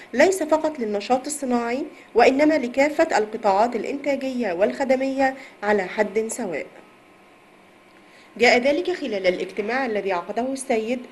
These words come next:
منير فخري عبد النور وزير الصناعة والتجارة والمشروعات الصغيرة والمتوسطة مع الدكتور محمد يوسف وزير التعليم الفني والتدريب، بحضور السيد محمود الشربيني المدير التنفيذي لمجلس التدريب الصناعي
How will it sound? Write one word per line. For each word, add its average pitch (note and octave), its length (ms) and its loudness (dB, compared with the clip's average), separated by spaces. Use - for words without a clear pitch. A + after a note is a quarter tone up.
منير F#3+ 180 2
فخري C4+ 320 0
عبد G#3+ 260 0
النور G3+ 340 -2
وزير G#3 280 0
الصناعة G#3 560 -6
والتجارة G#3 580 2
والمشروعات F3+ 760 -4
الصغيرة A3 520 -6
والمتوسطة B3 880 -4
مع D4+ 200 6
الدكتور D4+ 460 0
محمد D4 500 0
يوسف B3 380 -6
وزير B3 280 2
التعليم B3+ 480 0
الفني B3 480 -2
والتدريب، G#3+ 600 -6
بحضور A#3 360 -2
السيد A#3 440 -2
محمود A#3 340 -2
الشربيني A3+ 640 -4
المدير D4 360 0
التنفيذي C#4+ 600 -4
لمجلس B3 460 -2
التدريب G3+ 460 -8
الصناعي G#3 480 -6